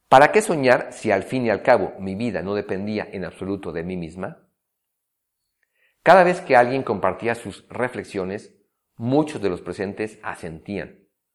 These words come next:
manifestando estar de acuerdo con la persona que hablaba. Iván anotaba todo lo que escuchaba. No quería dejar que alguna idea se le escapara. Estaba determinado a convertirse en un gran soñador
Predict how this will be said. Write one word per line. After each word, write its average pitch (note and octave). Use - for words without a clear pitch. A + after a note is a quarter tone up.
manifestando G2
estar G2+
de G2+
acuerdo G2+
con F#2
la E2
persona F#2+
que -
hablaba. E2+
Iván G#2+
anotaba G#2+
todo B2+
lo A2+
que G2
escuchaba. -
No C#3+
quería B2
dejar A#2
que -
alguna G2
idea G2+
se F#2+
le D#2
escapara. -
Estaba A2+
determinado G2+
a G2
convertirse F#2+
en F#2
un G2
gran G2+
soñador F2+